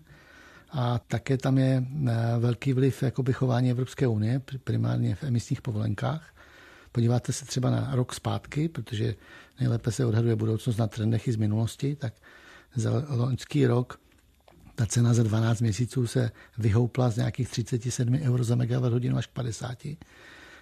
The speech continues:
Takže to je prostě hodně volatilní, hodně se to lítá nahoru dolů, ale já si myslím, že v nejbližším období, v příštích letech se dá očekávat, eh, že ta, řekněme, cena povolenky jako toho hlavního driveru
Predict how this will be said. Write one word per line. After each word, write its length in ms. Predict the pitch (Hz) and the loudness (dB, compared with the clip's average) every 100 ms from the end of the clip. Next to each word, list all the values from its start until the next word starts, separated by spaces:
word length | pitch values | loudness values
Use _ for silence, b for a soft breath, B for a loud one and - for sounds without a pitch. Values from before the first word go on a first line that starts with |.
| - | -2
Takže 260 | 123 110 | 2 2
to 220 | 127 143 135 | 2 2 2
je 120 | 131 | 2
prostě 440 | - 120 - 151 | 0 -4 0 2
hodně 260 | 120 123 135 | 4 4 2
volatilní, 640 | 120 120 - 131 131 143 | 2 0 0 0 2 2
hodně 320 | 120 117 127 117 _ | 0 0 -2 -2 _
se 200 | - 135 - _ | -12 -12 -12 _
to 100 | 139 | 2
lítá 320 | 120 113 127 | 2 2 2
nahoru 320 | 123 113 135 | 2 0 -2
dolů, 320 | 123 113 123 - B B B B B | 0 0 -2 -6 B B B B B
ale 200 | - 120 | -4 0
já 120 | 120 113 | 2 0
si 140 | - | 0
myslím, 260 | 127 - 127 | -2 0 0
že 120 | 131 | 2
v 20 | |
nejbližším 380 | 123 123 - 131 | 2 0 0 0
období, 560 | 113 120 120 127 131 131 - | 2 2 2 2 2 -2 -10
v 40 | |
příštích 380 | - 123 - 117 | -4 -4 -2 0
letech 400 | 120 - 123 - B B B B - | 0 0 -4 -4 B B B B -8
se 160 | - | -2
dá 160 | 123 123 | 2 2
očekávat, 760 | 113 123 - 120 120 120 - | 2 -2 0 0 2 0 0
eh, 540 | 123 120 120 120 120 117 | 0 2 2 0 0 0
že 140 | 117 | 0
ta, 240 | 110 - 117 - _ - - B B B _ | -2 -2 -2 -6 _ -20 -20 B B B _
řekněme, 320 | 127 - 135 120 | -4 2 2 4
cena 240 | 143 131 | 2 2
povolenky 440 | 117 117 131 123 | 2 4 4 4
jako 160 | 131 139 | 0 2
toho 200 | 127 131 | 2 4
hlavního 760 | 107 117 110 135 123 139 135 135 - | 4 2 2 2 4 2 0 -2 -8
driveru 680 | - 107 117 117 120 127 | -4 0 2 2 4 2